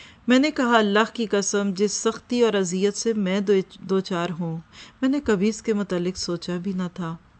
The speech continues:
پھر میں نے پوچھا، "کیا میں ایک سوال کر سکتا ہوں؟" انہوں نے کہا، "کر لو۔" میں نے پوچھا، "کیا میں اہل جنت میں سے ہوں؟ اور کیا اتنی ساری تکلیفیں جھیلنے کے بعد بھی میرے لیے جہنم کا خطرہ ہے؟"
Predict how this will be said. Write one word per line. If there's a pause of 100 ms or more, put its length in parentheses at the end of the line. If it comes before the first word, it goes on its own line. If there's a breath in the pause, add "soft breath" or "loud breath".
پھر
میں
نے
پوچھا،
"کیا
میں
ایک
سوال
کر
سکتا
ہوں؟" (500)
انہوں
نے
کہا،
"کر
لو۔" (600 loud breath)
میں
نے
پوچھا، (100)
"کیا
میں
اہل
جنت
میں
سے
ہوں؟ (200)
اور (100)
کیا
اتنی
ساری
تکلیفیں
جھیلنے
کے
بعد (140)
بھی
میرے
لیے
جہنم
کا
خطرہ
ہے؟"